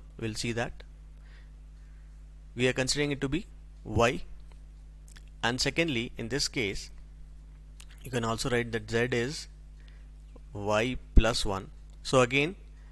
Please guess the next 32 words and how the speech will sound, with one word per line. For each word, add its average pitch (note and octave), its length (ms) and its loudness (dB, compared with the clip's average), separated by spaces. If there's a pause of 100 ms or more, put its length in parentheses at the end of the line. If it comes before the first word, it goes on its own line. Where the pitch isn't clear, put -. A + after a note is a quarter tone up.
(140)
when A#2+ 180 2
y A#2 140 8
is C3+ 200 4
zero, A#2+ 400 4 (220)
z A2+ 220 4
is A#2+ 120 2
going A#2+ 180 2
to A#2+ 100 2
be B2+ 220 0
one, A2 340 4 (480)
and A2+ 200 -4
when A#2 240 2
y A2 160 6
is A#2 300 0
one, A#2 320 2 (260)
z A2+ 180 2
is G#2+ 120 0
going G#2+ 200 -2
to G#2 80 -2
be C3+ 160 -2 (520)
less A2 200 -2
than C#3+ 160 -4 (200)
two. - 100 0 (360)
So - 180 0
I'll A#2 160 6
say C#3+ 260 2
z A2+ 320 2 (1080)
will G#2+ 180 0
be A2+ 200 4
in A2 100 -2
the A2 100 2
region A2+ 460 -2